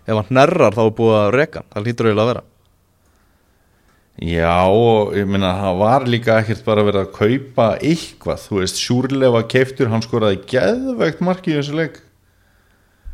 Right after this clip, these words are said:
Speaker 2: Seri var keyptur sem hún orðar við fullt af stærri félögum heldur en Fulham, bara svo dæmi séu tekin.
Speaker 1: Mm.
Speaker 2: Og það var nú svona að tala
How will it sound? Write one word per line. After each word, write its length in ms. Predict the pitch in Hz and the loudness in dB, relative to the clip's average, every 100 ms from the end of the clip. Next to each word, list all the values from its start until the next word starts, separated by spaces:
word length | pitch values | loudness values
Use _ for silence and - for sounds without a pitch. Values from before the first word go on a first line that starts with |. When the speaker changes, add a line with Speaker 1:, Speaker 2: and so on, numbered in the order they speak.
| - - _ | -18 -20 _
Speaker 2:
Seri 560 | - - 127 135 139 139 | -6 2 4 4 4 2
var 160 | 127 123 | 2 4
keyptur 400 | 139 135 - 131 | 2 2 0 0
sem 220 | 127 120 | 0 0
hún 160 | 123 123 | 0 2
orðar 460 | 120 131 135 123 | 2 4 4 4
við 300 | 120 127 107 113 | 2 -2 -2 -4
fullt 320 | 139 131 139 | -4 -2 -4
af 80 | 120 | -2
stærri 380 | 135 131 127 127 | 2 2 2 0
félögum 440 | 127 131 131 123 120 | -2 0 0 0 -2
heldur 300 | 120 113 113 | -2 -2 -2
en 80 | |
Fulham, 460 | 104 156 180 175 147 - _ _ _ _ _ _ _ _ _ | 0 0 0 -2 -6 -10 _ _ _ _ _ _ _ _ _
bara 140 | 110 101 | -2 -2
svo 140 | 107 | -4
dæmi 320 | - 120 123 | -2 -2 0
séu 160 | 123 120 | -2 -2
tekin. 400 | 156 165 165 120 - _ _ _ _ _ | 0 -2 -4 -8 -10 _ _ _ _ _
Speaker 1:
Mm. 220 | 123 110 104 - _ _ _ _ | -18 -16 -18 -20 _ _ _ _
Speaker 2:
Og 380 | - 104 107 - - | 0 2 2 0 -10
það 160 | - 104 | -6 -2
var 80 | 107 | -2
nú 80 | 104 | 0
svona 200 | 117 110 | -2 0
að 80 | |
tala 240 | 120 120 | 0 2